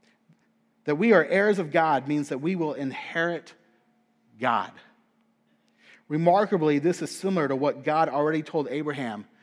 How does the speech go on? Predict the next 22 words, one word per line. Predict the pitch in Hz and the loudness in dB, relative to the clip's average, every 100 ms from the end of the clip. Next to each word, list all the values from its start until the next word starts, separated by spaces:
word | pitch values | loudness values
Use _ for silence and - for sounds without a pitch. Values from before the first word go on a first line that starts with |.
| _ _ | _ _
in | 131 131 | -12 -6
Genesis | 127 147 139 127 | -4 -4 -6 -12
chapter | - 143 120 120 | -6 -4 -4 -8
fifteen, | - 147 - 147 120 101 - - _ | -8 -8 -8 -8 -8 -8 -16 -20 _
when | 131 | -8
he | 131 | -8
said, | 131 147 120 120 | -6 -4 -4 -2
"Do | 147 | -2
not | 143 135 | 0 -2
be | 135 | -4
afraid, | 127 - 127 113 104 107 _ _ _ - | -6 -6 -6 -6 -8 -14 _ _ _ -8
I | 135 | -8
am | 131 113 101 98 - _ _ | -6 -10 -12 -16 -20 _ _
your | 131 123 | -10 -8
very | 107 127 113 104 | -8 -6 -6 -8
great | 104 113 101 92 - _ _ | -12 -16 -16 -18 -20 _ _
reward." | 110 101 95 95 - _ _ _ _ _ _ _ _ _ _ _ _ _ _ _ _ _ _ _ _ _ _ _ _ _ - | -18 -16 -16 -18 -20 _ _ _ _ _ _ _ _ _ _ _ _ _ _ _ _ _ _ _ _ _ _ _ _ _ -2
Pearson | 143 135 127 | -2 -2 -2
goes | 131 | 0
on | 143 143 | 0 -2
and | 123 | -2
says, | 143 | -4